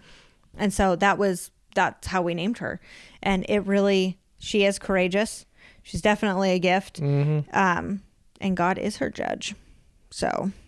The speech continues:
Speaker 1: yeah.
Speaker 2: That's Hanny.
Speaker 1: So that's Hanny's name.
Speaker 2: Hanny, Hanny Banani.
Speaker 1: Yeah, Hannah Banana. Hanny
Speaker 2: Hanny eats
Speaker 1: Banani.
Speaker 2: bananas.
Speaker 1: <laughs>
Speaker 2: B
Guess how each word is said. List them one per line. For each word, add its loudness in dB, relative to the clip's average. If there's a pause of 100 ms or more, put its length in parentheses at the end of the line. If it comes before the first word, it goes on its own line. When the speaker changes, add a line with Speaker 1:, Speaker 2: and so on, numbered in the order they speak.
(240)
Speaker 1:
yeah. -2
Speaker 2:
That's -8
Hanny. -4
Speaker 1:
So 2
that's 2
Hanny's 0
name. 0
Speaker 2:
Hanny, 0 (360)
Hanny 0
Banani. 0 (460)
Speaker 1:
Yeah, 2
Hannah 2
Banana. 2 (120)
Hanny 4
Speaker 2:
Hanny 6
eats 2
Speaker 1:
Banani. 4
Speaker 2:
bananas. 2 (120)
Speaker 1:
<laughs> -20
Speaker 2:
B 0